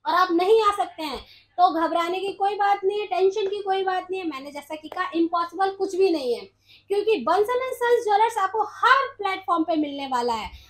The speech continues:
आप चाहे Facebook के माध्यम से जुड़ सकते हैं, WhatsApp के माध्यम से जुड़ सकते हैं, Insta के माध्यम से जुड़ सकते हैं। और हमारी website भी है, जो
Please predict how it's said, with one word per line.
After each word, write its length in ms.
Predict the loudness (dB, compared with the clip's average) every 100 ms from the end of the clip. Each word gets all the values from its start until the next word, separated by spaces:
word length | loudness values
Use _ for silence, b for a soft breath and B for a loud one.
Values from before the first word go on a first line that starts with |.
| B
आप 220 | 0 0 2
चाहे 220 | 0 0
Facebook 440 | -2 -4 -4 -4 -6
के 120 | -4
माध्यम 300 | -4 -4 -4
से 160 | -6 -8
जुड़ 120 | -8
सकते 300 | -6 -6 -8
हैं, 120 | -10 -4
WhatsApp 340 | -2 -2 -4 -6
के 80 |
माध्यम 380 | -4 -4 -4 -6
से 120 | -6
जुड़ 200 | -8 -8
सकते 300 | -6 -8 -4
हैं, 160 | -4 -4
Insta 240 | -4 -6
के 80 | -6
माध्यम 320 | -6 -4 -4
से 120 | -6 -8
जुड़ 200 | -10 -10
सकते 300 | -10 -10 -6
हैं। 180 | -6 -6 b b b
और 160 | 0 2
हमारी 340 | 2 -2 -2
website 640 | 0 0 0 4 4 4 0
भी 100 | 2
है, 200 | 2 0 B B -14
जो 280 | 2 8